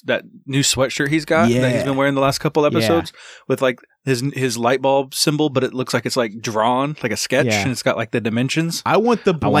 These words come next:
Speaker 2: blanket
Speaker 1: lot,
Speaker 2: that he
Speaker 1: but it's
Speaker 2: uses.
Speaker 1: fifty-five
Speaker 2: Yeah,
Speaker 1: bucks.
Speaker 2: I want the blanket that he
Speaker 1: Yes.
Speaker 2: uses for speed tests.
Speaker 1: Yeah, no, I do, but that thing's, like, eighty bucks.
Speaker 2: Yeah, I know. Jamie w-, even saw it, though,
Speaker 1: It's
Speaker 2: too.
Speaker 1: eighty-nine dollars.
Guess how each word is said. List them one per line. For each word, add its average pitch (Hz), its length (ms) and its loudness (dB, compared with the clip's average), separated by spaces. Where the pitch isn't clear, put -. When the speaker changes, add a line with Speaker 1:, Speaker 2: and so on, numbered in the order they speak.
Speaker 2:
blanket 220 140 4
Speaker 1:
lot, 185 140 2
Speaker 2:
that 170 100 2
he 143 160 0
Speaker 1:
but - 60 6
it's 151 100 2
Speaker 2:
uses. 156 160 2
Speaker 1:
fifty-five 104 300 0
Speaker 2:
Yeah, 104 180 4
Speaker 1:
bucks. 135 140 -2
Speaker 2:
I 185 40 2
want 202 120 2
the 170 80 0
blanket 156 520 2
that 143 120 4
he 127 60 2
Speaker 1:
Yes. 135 80 2
Speaker 2:
uses 135 280 2
for 120 140 -6
speed 131 360 -2
tests. - 480 -2
Speaker 1:
Yeah, 110 320 -2
no, 113 200 2
I 110 100 2
do, 117 300 0
but 110 140 -4
that 127 220 0
thing's, 117 240 -2
like, 104 120 -4
eighty 104 200 -2
bucks. - 400 -8
Speaker 2:
Yeah, 151 380 0
I 139 80 -4
know. 123 180 -2
Jamie 202 340 0
w-, 214 140 0
even 180 220 0
saw 165 240 0
it, 160 100 -4
though, 180 60 -2
Speaker 1:
It's 170 140 2
Speaker 2:
too. 151 120 0
Speaker 1:
eighty-nine 117 480 2
dollars. 90 440 -4